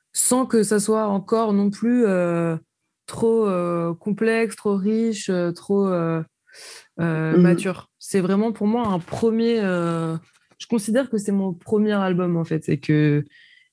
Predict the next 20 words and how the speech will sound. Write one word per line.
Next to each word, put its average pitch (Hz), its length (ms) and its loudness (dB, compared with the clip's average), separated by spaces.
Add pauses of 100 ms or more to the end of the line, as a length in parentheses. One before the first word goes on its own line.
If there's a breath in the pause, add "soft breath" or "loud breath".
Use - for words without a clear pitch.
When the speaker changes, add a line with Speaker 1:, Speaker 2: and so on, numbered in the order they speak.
(140)
Speaker 1:
et 156 100 2
que 156 320 2
c'était 151 220 0
une 180 100 4
façon 185 320 0
pour 208 120 0
moi 202 140 2
de 190 80 0
me 175 160 2
présenter, 196 640 0
euh, 175 280 0
sincèrement 208 640 0
au 196 80 0
public, 196 480 -4 (880 loud breath)
euh, 170 800 2
sans 220 240 -2
trop 247 240 -2
d'artifice 220 760 -2
en 170 100 0
fait. 170 340 -4